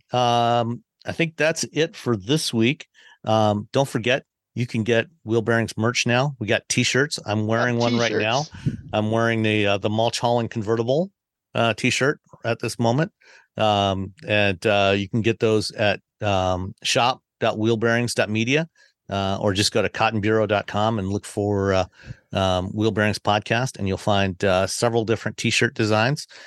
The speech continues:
Speaker 1: And, you know, if you're, if you're an artist, um, and, uh, you feel like, uh, creating a, a, a design, a fun design for wheel bearings, you know, shoot it over to us. And, you know, if we, uh,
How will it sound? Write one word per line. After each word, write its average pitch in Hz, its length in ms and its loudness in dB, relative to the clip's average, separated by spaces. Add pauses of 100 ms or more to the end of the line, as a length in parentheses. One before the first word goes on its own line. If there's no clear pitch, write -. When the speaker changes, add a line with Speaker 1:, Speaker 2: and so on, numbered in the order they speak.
(160)
Speaker 1:
And, 123 200 0 (480)
you 127 100 0
know, 135 220 0
if - 140 -10
you're, 120 260 4
if - 140 -12
you're 123 100 2
an 113 80 -4
artist, 147 520 0 (340)
um, 107 640 2
and, 113 420 -2
uh, 104 300 2
you 101 200 -8
feel 120 220 0
like, 113 340 -2
uh, 107 360 2
creating 117 400 0
a, 110 160 -2
a, 107 280 -2
a 107 120 -2
design, 107 420 0
a 104 60 -4
fun 117 180 0
design 117 580 2
for 113 400 0
wheel 117 200 0
bearings, 139 420 -2 (380)
you 113 100 -2
know, 147 160 -4 (120)
shoot - 300 0
it 143 100 0
over 131 200 0
to 139 220 0
us. - 160 -4
And, 110 260 -4 (140)
you 113 80 0
know, 107 260 0
if 107 240 -4
we, 107 300 2
uh, 95 140 0